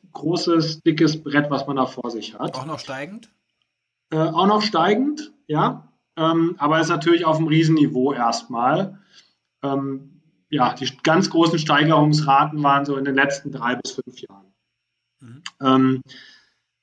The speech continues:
Speaker 1: normalerweise merken wir, Kunden wissen erstmal gar nicht so genau, was das ist. Man hört irgendwie, "Boxspringbett hat mein Nachbar, äh, meine Bekannten",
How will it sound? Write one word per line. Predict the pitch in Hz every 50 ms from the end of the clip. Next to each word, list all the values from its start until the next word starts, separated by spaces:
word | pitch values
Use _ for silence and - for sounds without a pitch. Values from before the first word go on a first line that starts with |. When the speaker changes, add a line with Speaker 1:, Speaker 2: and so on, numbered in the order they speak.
| _ - - _ _ _ _ _
Speaker 1:
normalerweise | 156 151 156 175 208 226 214 202 196 196 185 185
merken | 180 185 190 190 185 175
wir, | 170 170 175 170 170 170 170 -
Kunden | - 190 185 196 220 208 190 180 180 180 180 185 - -
wissen | 151 170 156 - 190
erstmal | 175 170 170 170 170 160
gar | 147 151 156
nicht | 156 156
so | - 165
genau, | 151 156 156 143 143 143
was | 147 135
das | - 135 123 -
ist. | 139 127 107 -
Man | 120 117
hört | 135 165 190 151 151
irgendwie, | 160 160 156 156 151
"Boxspringbett | 147 151 151 151 147 - - - 165 160 151 156 147 151
hat | 139 147 -
mein | 147 131 131
Nachbar, | 135 147 156 151 - - 147 147 147 147 147 147 151 151
äh, | 143 139 139 139
meine | 135 135 135 135
Bekannten", | 131 131 120 - 147 165 - 156 175 165 165 165 175